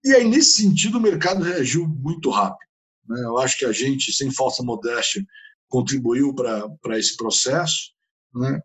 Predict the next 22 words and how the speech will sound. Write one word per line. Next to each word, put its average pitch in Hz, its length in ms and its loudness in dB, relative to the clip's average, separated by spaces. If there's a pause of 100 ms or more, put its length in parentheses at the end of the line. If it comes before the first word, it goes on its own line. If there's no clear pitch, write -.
Mas 127 400 0
as 123 220 -2
imobiliárias, 127 680 -2
incorporadoras, 123 880 -4
os 110 120 0
corretores 123 840 -4 (340)
se - 140 0
movimentaram 131 560 0
muito 147 240 0
rápido 123 520 -2 (360)
pra 127 200 2
abraçar 135 720 0
tudo 165 220 -2
que 147 160 -4
existia 120 440 0
de 120 120 -4
disponível 117 720 -2 (340)
em 113 60 -12
termos 127 260 2
de - 80 -2
ferramentas 123 600 -2
digitais, 113 680 -2